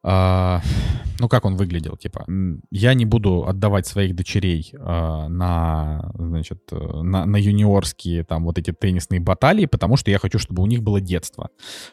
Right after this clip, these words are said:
Окей, хорошо, я принимаю это. Но вопрос номер один. <laughs> Значит, э, зачем, во-первых, тогда ты так рано озаботился о поиске тренера, э, значит, чтобы что, чтобы пять лет,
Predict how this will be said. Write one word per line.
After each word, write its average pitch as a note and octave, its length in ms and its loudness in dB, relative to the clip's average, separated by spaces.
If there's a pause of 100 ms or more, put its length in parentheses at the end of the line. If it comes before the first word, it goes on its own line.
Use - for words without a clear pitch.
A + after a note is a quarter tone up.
(260)
Окей, A2+ 480 2
хорошо, A2 340 2
я F2 140 2
принимаю A2+ 500 2
это. - 180 -12
Но F2 80 0
вопрос F2 300 2
номер D3+ 200 4
один. G#2 340 0
<laughs> - 1120 2
Значит, F2 520 -2
э, E2 580 -2 (240)
зачем, G#2 460 2
во-первых, F#2 640 0
тогда G2 380 2
ты F#2 380 2 (120)
так A2+ 200 4
рано G#2 320 6
озаботился F#2+ 720 4
о - 160 -2
поиске A2 440 2
тренера, G2+ 600 -2 (260)
э, G2 400 -2
значит, G#2 520 -2
чтобы A#2 320 2
что, G#2+ 240 4
чтобы F#2+ 240 -2
пять G#2+ 260 0
лет, A2+ 340 2